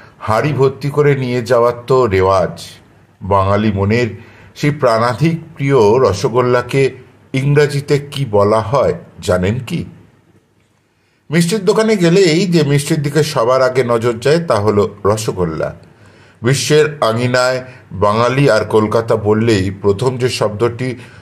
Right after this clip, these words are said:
সকলের মনে আসে তা হলো এই গোলাকার রসে টইটুম্বুর মিষ্টি। এই বিষয়ে কোনো সন্দেহ নেই, এক কথায় বাঙালির সিগনেচার মিষ্টি এই রসগোল্লা।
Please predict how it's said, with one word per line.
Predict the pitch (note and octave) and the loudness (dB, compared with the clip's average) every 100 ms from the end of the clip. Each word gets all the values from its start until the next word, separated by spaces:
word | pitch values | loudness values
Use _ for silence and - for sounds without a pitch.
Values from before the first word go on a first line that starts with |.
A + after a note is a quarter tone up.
| - | -14
সকলের | - B2 - D#3+ G#3 F#3+ | -4 -4 0 2 2 2
মনে | E3+ E3 G3 | 2 2 2
আসে | E3 - F#2+ D2+ - - _ | 0 -2 -4 -4 -8 -20 _
তা | A2+ A2 | -2 2
হলো | A#2 A#2+ A#2+ - - | 2 2 0 -4 -2
এই | G2 G2 G2 - - _ | 0 0 -4 -12 -20 _
গোলাকার | F2+ G#2+ A#2 A2+ A2+ A2+ A2 - - - - | 0 2 2 0 0 0 -2 -10 -20 -12 -2
রসে | F#2+ G#2+ G#2+ B2+ B2 A#2 - - | 2 2 0 0 0 -2 -14 -6
টইটুম্বুর | A2 A2+ C#3+ D#3+ D3+ D3 C#3+ | 0 0 0 -2 0 -2 -4
মিষ্টি। | B2 C#3 - G2+ E2+ - - _ _ _ _ _ _ _ _ _ _ _ _ - | -6 -8 -10 -10 -10 -12 -20 _ _ _ _ _ _ _ _ _ _ _ _ -4
এই | D3+ | -2
বিষয়ে | F3 F3 A3+ A3+ | 0 2 2 2
কোনো | A3+ D3+ F#3+ | 2 2 2
সন্দেহ | G#3+ A3+ A3 A3 E3+ C3 | 0 -2 0 2 2 2
নেই, | E2+ D2+ - - - - | 0 -4 -10 -18 -8 -2
এক | A2+ A2+ | -2 0
কথায় | A#2+ B2 B2+ | 0 0 0
বাঙালির | G#2 G#2 A2 A#2 B2 | 0 0 0 0 -2
সিগনেচার | G#2+ - F#2+ G#2 A2 A#2 A2+ | -4 -6 -2 -2 0 2 2
মিষ্টি | A2 G#2+ - C3 B2+ - - | 0 -4 -8 -10 -10 -18 -18
এই | - G2+ | -4 -2
রসগোল্লা। | F#2 F#2+ - G2+ F2+ E2+ D#2+ D2 | 0 0 -2 -2 0 0 -2 -2